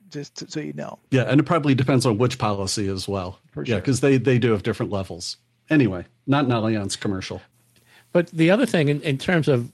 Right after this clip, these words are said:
Speaker 3: in terms of offering advice, I was with some friends, uh, yesterday who were planning some travel to Florida for Thanksgiving from up here in Maine. And I said, "Book your tickets now.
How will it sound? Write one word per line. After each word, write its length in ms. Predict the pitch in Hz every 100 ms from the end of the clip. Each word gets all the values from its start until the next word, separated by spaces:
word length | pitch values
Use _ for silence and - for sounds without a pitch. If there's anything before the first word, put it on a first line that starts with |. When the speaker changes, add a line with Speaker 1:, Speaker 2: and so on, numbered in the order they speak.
| _ _ -
Speaker 3:
in 80 | 151
terms 260 | - 202 156
of 80 |
offering 440 | 156 165 - 165 147
advice, 540 | 123 147 202 143 -
I 140 | 143 135
was 180 | 143
with 140 | 147 131
some 140 | 139
friends, 440 | - 190 170 131 117
uh, 160 | 117
yesterday 600 | 110 160 233 143 120 104
who 80 | 117
were 160 | 113 107
planning 380 | - 143 135 127
some 120 | 120
travel 380 | - 143 127 120
to 60 |
Florida 360 | - 143 156 135
for 140 | -
Thanksgiving 540 | 117 139 127 - 202 123
from 140 | 123
up 120 | 123
here 160 | 151 139
in 80 | 123
Maine. 360 | 180 185 95 - - - -
And 160 | 131
I 100 | 135
said, 320 | 139 - 143 127 - - -
"Book 260 | 208 247 160
your 100 | 135
tickets 480 | 180 151 131 -
now. 480 | 143 196 247 113 85